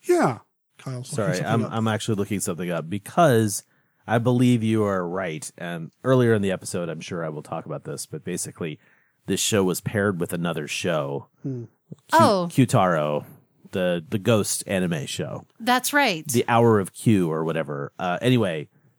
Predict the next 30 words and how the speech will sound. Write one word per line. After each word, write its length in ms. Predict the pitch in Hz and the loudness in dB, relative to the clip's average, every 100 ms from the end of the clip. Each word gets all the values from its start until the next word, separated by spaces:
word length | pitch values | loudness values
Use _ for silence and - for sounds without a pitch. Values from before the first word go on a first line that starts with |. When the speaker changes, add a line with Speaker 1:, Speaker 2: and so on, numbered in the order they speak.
| _ - | _ -2
Speaker 2:
I'm 180 | 135 139 | 2 2
sure 300 | - 175 151 | 4 6 6
this 200 | 113 - | 4 0
was 160 | 101 | -2
on 240 | 101 85 80 | -2 -2 -6
at, 140 | 76 | -8
like, 380 | 78 80 76 - _ _ _ _ - | -6 -4 -6 -12 _ _ _ _ -10
seven 400 | - 107 78 78 | 0 0 0 -4
or 100 | 73 | -4
eight 140 | 78 | -4
o'clock 340 | 76 - 76 78 | -4 -4 -4 -6
at 100 | 76 | -8
night 260 | 73 60 | -10 -8
or 60 | - | -6
something 260 | - 69 | -6 -6
like 220 | 80 62 - | -8 -10 -10
that. 240 | 53 50 | -10 -8
Yeah. 160 | 76 - | -8 -6
Speaker 3:
Kinda 220 | - 330 330 | 0 2 2
when, 140 | 302 | 2
like, 200 | 262 254 | 2 0
the 120 | 240 | -2
younger 360 | 240 190 202 208 | 0 0 0 -2
kids 280 | - 220 202 | -2 -4 -4
have 120 | 202 | 0
gone 240 | 180 185 | 0 0
to 100 | 185 | -2
bed 300 | 175 170 170 | 0 0 0
and, 100 | 175 | 0
like, 220 | 170 165 | -2 -4